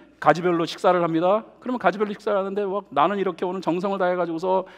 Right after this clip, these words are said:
김밥을 말아 왔는데 너는 맨밥만 가져왔냐?" 이래가지고서 그것 때문에 마음 상하신 분도 있고, 가면은 이제 무료 배식해주는 것이 고기입니다. 교회에서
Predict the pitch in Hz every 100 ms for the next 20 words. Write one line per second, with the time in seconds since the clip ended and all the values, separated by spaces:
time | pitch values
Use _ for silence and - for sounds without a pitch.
0 | - 185 165 180 190 175 175 170 170 180
1 | 160 170 175 151 156 170 175 170 165 160
2 | 170 165 170 156 156 160 151 156 175 165
3 | - 151 160 160 160 143 165 175 170 170
4 | 175 175 160 - 170 - - - 190 208
5 | 202 190 175 190 226 175 - 196 190 185
6 | 175 - 147 165 165 151 160 175 170 190